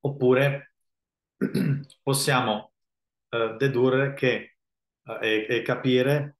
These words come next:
la, il semplice fatto che tutte queste cellule cosiddette adulte originano tutte da un posto, un luogo comune, che sono le cellule staminali.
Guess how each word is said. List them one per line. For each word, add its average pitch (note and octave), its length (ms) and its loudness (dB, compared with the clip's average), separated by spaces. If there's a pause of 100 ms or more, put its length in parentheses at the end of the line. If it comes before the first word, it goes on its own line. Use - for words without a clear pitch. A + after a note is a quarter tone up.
la, G#2+ 340 0
il A2 140 -8
semplice C3 380 -2
fatto B2+ 260 -2
che C3 200 -4
tutte D3 320 -2
queste C3 320 -4
cellule A2+ 520 -4
cosiddette A#2 500 -2
adulte B2 640 0
originano C3 720 -2
tutte B2+ 340 -4
da A2 120 -4
un G#2+ 120 -6
posto, A2 360 -6
un A2+ 60 -14
luogo A2+ 260 0
comune, A2+ 400 -8
che G#2+ 100 -12
sono C#3 640 -4
le A#2 200 0
cellule A2+ 360 0
staminali. G2 640 -6